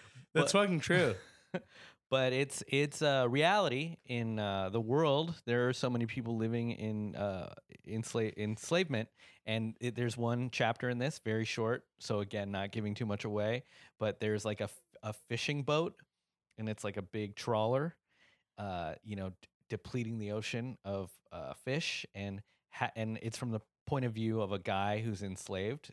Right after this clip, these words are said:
Speaker 1: He, like, signed up to be on the fishing boat, and they took all of his, uh, passports and stuff. And so now he's on this boat with a bunch of other,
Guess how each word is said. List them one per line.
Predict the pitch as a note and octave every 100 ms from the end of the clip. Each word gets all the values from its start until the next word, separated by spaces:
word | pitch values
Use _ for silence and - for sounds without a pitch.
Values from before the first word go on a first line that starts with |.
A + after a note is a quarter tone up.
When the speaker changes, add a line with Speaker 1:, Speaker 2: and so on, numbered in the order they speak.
| _
Speaker 1:
He, | -
like, | F#2 F2 - - -
signed | - G2+ G2 F#2+
up | G2 -
to | G#2+
be | G2
on | F#2
the | F#2
fishing | - F#2+ G#2+
boat, | G2+ G2+
and | G2
they | F#2+
took | G2+ F#2
all | F#2 F#2
of | F2
his, | G2+ -
uh, | - B1 -
passports | F#2 - G#2+ G2+ -
and | A2
stuff. | A2 A2 - _ _ _ - _ -
And | G#2
so | G#2+
now | G2 G2 G#2
he's | G2+
on | G2
this | G2 -
boat | G2+ G2+ -
with | G2+
a | F#2+
bunch | G2 F#2+
of | G2
other, | F#2 G2 G2